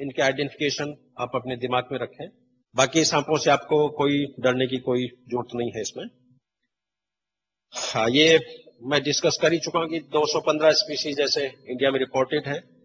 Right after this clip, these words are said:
और इसमें बावन जातियां हैं वो जहरीली है और बावन में भी पांच जातियां बहुत जहरीली है। और फिर भी यदि कोई snake biting हो जाती है तो चौबीस घंटे उस patient की आप निगरानी रखें।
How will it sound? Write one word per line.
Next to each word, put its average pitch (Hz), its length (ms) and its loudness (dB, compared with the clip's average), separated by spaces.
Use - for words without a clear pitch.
और 107 100 -2
इसमें 123 220 -2
बावन 135 300 4
जातियां 139 340 2
हैं 143 80 -4
वो 139 100 -2
जहरीली 120 460 -4
है 85 80 -10
और 101 180 -4
बावन 135 280 0
में 151 140 2
भी 156 80 0
पांच 147 260 2
जातियां 143 380 4
बहुत 127 240 -2
जहरीली 131 360 0
है। 131 180 -2
और 113 140 0
फिर 175 140 4
भी 196 160 6
यदि 185 180 4
कोई 180 280 8
snake 156 320 0
biting 156 380 4
हो 156 160 0
जाती 165 260 2
है 170 60 -2
तो 156 300 0
चौबीस 156 420 -2
घंटे 160 220 0
उस 165 240 -2
patient 147 360 0
की 156 240 -2
आप 143 200 2
निगरानी 123 380 0
रखें। 101 320 -10